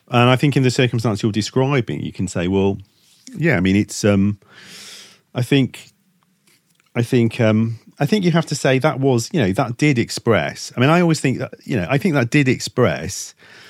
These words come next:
a genuine desire. I mean, there's nothing wrong with wanting to be in a post-racial America,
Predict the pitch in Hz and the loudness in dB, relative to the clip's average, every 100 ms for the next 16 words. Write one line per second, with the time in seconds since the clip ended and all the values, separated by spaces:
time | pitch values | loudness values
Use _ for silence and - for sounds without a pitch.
0 | - - _ - 120 - 139 139 123 117 | -20 -20 _ -2 0 2 2 4 4 4
1 | 98 104 98 120 101 67 98 147 175 226 | 2 0 2 2 0 -2 0 2 2 2
2 | 233 185 147 139 117 104 120 151 160 - | 4 4 4 4 2 0 2 4 2 0
3 | - - - 92 95 76 76 - 90 - | -4 -6 -10 -4 -4 -4 -4 -4 -4 -4
4 | 87 76 - 73 - - - - - | -4 -4 -8 -10 -12 -14 -18 -18 -18